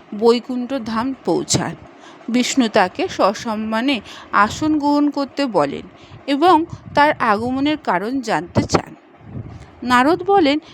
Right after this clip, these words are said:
"হে প্রভু, আপনি নিজের নাম কৃপা নিধান রেখেছেন, এই কারণে আপনার প্রিয় ভক্তদের উদ্ধার হয়। সাধারণ নরনারী বঞ্চিত থেকে যান। তাই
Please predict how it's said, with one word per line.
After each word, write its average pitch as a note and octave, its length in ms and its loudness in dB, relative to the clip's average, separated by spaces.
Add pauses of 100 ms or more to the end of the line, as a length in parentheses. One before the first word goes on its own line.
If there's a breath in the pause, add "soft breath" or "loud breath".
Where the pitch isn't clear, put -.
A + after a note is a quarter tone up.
(200 loud breath)
"হে E4 120 2
প্রভু, C#4 400 0 (280 loud breath)
আপনি D4 360 0
নিজের C4 380 0
নাম C4+ 400 0 (100)
কৃপা C4+ 420 -2 (340 loud breath)
নিধান C4 360 2
রেখেছেন, F3+ 500 0 (560 loud breath)
এই D4+ 180 6
কারণে F#4 520 4 (220 loud breath)
আপনার D4+ 400 2
প্রিয় C#4+ 300 -2
ভক্তদের A#3 640 -2 (100)
উদ্ধার F3+ 480 -4
হয়। - 240 -10 (540 loud breath)
সাধারণ B3+ 540 2
নরনারী B3 640 0 (400 loud breath)
বঞ্চিত B3 460 2
থেকে A#3 380 2
যান। C#3+ 200 -2 (800 loud breath)
তাই E4+ 260 4